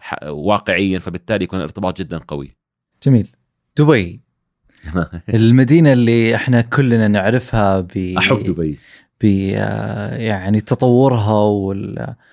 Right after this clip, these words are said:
Speaker 2: ومواكبتها لل-، لل-،
Speaker 1: مم.
Speaker 2: للتطور السريع في الأبراج وفي ال-، آه، وفي الأسواق وإلى آخره. آه،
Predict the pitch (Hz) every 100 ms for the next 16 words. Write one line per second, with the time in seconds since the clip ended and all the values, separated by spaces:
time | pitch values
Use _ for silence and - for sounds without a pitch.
0 | _ _ - 117 117 120 131 - 123 143
1 | - 123 120 107 101 101 104 113 107 101
2 | 104 117 110 95 90 127 123 113 - -
3 | 107 107 98 95 107 110 98 110 104 98
4 | - 110 - 117 120 - - - _ -
5 | - 110 113 - 113 104 - 113 101 -
6 | 135 117 107 101 117 - - - _ _
7 | _ - _ _ _ - 123